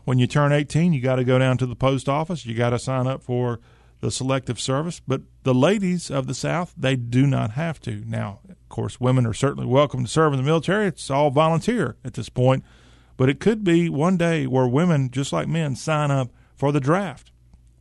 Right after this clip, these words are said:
and change the rules right now where it's only a men's only deal. I'm for women having to sign up for the draft. That's only fair, right? It's only equal.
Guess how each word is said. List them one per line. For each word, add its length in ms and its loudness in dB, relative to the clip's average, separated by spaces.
and 480 2
change 420 0
the 80 -2
rules 480 2
right 240 -4
now 160 0
where 160 2
it's 140 -4
only 240 2
a 60 2
men's 480 2
only 440 0
deal. 440 2
I'm 300 4
for 360 4
women 560 4
having 280 4
to 60 4
sign 380 4
up 240 2
for 200 2
the 80 0
draft. 480 2
That's 240 2
only 260 2
fair, 360 0
right? 260 -2
It's 100 -10
only 220 -2
equal. 360 -2